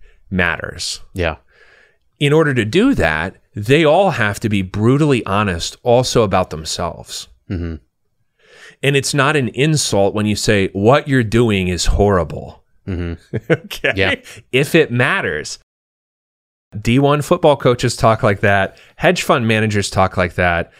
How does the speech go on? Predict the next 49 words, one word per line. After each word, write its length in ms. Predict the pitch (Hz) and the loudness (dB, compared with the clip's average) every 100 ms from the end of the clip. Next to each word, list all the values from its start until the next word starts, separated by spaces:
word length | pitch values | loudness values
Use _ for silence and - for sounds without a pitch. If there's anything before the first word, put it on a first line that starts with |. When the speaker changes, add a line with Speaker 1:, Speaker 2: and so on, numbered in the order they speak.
| - _ - | -20 _ -4
Speaker 1:
I 160 | 131 | -2
wish 640 | 135 117 147 127 107 - - | 0 2 2 2 0 -2 0
that 160 | 127 | 2
at 100 | 123 | 2
least 260 | 123 156 - | 2 0 0
the 80 | 117 | -2
pastors 540 | - 120 127 - 107 | 0 -2 -2 -2 -2
among 240 | 98 98 95 | 0 0 -2
themselves 480 | 92 - 95 90 | -4 0 0 0
could 180 | - 95 | -8 -12
talk 280 | - 127 131 | -2 -2 -2
more 160 | - - | -10 -12
like 220 | - - | -14 -12
that. 360 | - 80 - - | -12 -12 -14 -10
Speaker 2:
Mm-hmm. 280 | 85 82 76 - | -8 -8 -12 -4
Speaker 1:
Instead 320 | 123 120 170 | -2 2 2
of 80 | 139 | 2
being 160 | 117 104 | 0 0
hopeless, 460 | 95 196 135 110 | 2 2 2 0
we 80 | 117 | 0
could 100 | 107 | -2
just 200 | 110 107 | -2 0
say, 260 | 113 98 - - - | 2 0 -2 -16 -6
"What 200 | 110 143 | 2 4
I've 200 | 165 160 | 4 2
been 200 | 160 151 | 2 2
doing 380 | 127 131 127 113 113 | 2 2 2 -2 -2
is 200 | 117 - | -2 2
horrible." 680 | 113 110 92 76 69 73 _ - | 2 4 2 -2 -6 -8 _ -10
Speaker 2:
Mm-hmm. 240 | 90 - | -4 -2
Speaker 1:
Right? 300 | 87 123 165 - - | 2 2 0 -4 -8
Speaker 2:
Yeah. 120 | 101 127 | -2 0
Speaker 1:
Not 300 | 139 170 - | 2 0 2
that, 300 | 160 135 - | 2 2 0
like 320 | 110 127 135 | 2 2 0
a 40 | 120 | -2
D 180 | 120 | 0
one 220 | 120 117 110 | 2 0 0
coach 380 | 165 156 - | 2 2 2
that 100 | 127 | -2
goes 260 | 110 113 110 | 2 0 2
one 200 | 113 107 | 0 0
and 120 | 104 | 0
ten, 240 | - 143 110 | 0 0 0
you're 100 | 104 | 0
gonna 180 | 110 | 0
get 160 | 101 92 | 0 -2
fired 480 | - 135 165 98 90 | 0 2 2 -2 -4
now. 480 | 87 90 90 135 | -6 -4 -4 -4